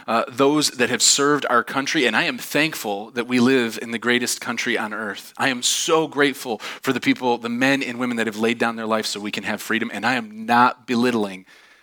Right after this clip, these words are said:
America, not belittling the pursuit of freedom or anything like that. But I'm saying if we are not careful, we will place our pursuit for the American dream and our freedom above the things of God.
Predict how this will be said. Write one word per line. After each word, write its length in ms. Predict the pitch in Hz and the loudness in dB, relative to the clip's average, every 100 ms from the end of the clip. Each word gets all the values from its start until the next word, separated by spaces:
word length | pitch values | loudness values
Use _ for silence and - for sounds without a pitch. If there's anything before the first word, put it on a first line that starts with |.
| _ _ _ _ | _ _ _ _
America, 560 | 104 110 98 - - - _ | -4 0 0 -4 -10 -12 _
not 240 | 110 110 120 | -4 -4 2
belittling 640 | 131 131 151 135 117 107 - - 104 | 4 6 6 6 2 -2 -10 -10 -8
the 100 | - | -6
pursuit 680 | 120 110 - - 151 117 - - | 0 2 4 4 2 0 -6 -8
of 140 | 110 | -6
freedom 480 | - 127 120 92 85 - | 0 2 2 0 -10 -4
or 100 | 110 | 0
anything 400 | 127 139 143 120 | 0 0 -2 0
like 220 | 117 117 | -2 -2
that. 220 | 92 92 - - | -8 -8 -6 0
But 80 | 127 | 2
I'm 100 | 151 | 2
saying 240 | 190 156 | 0 0
if 160 | 135 127 | -2 0
we 220 | 185 196 | 2 4
are 100 | 170 | 4
not 240 | 165 - | 2 2
careful, 400 | - 147 147 107 | 0 0 2 -2
we 140 | 113 160 | -2 0
will 180 | 135 | 0
place 920 | - - - 170 147 107 - - - - _ _ - - | -2 -6 2 4 4 0 0 0 0 -4 _ _ -10 2
our 140 | 131 | 4
pursuit 840 | 131 - 120 - - - 233 127 - - | 4 0 4 6 6 4 2 2 -2 -8
for 120 | - 127 | 0 2
the 80 | |
American 500 | 123 139 180 180 165 | 4 4 2 2 -4
dream 300 | 135 151 143 127 | -2 0 0 2
and 160 | 135 | 2
our 100 | 123 | 2
freedom 480 | - - 196 143 117 - | 2 -2 0 0 0 0
above 920 | 120 117 - 185 196 120 107 117 117 - | 0 0 2 6 6 6 4 0 -10 -10
the 80 | 120 | -4
things 320 | 131 120 110 | -2 -2 -6
of 100 | 107 | -4
God. 300 | 101 69 | -4 -4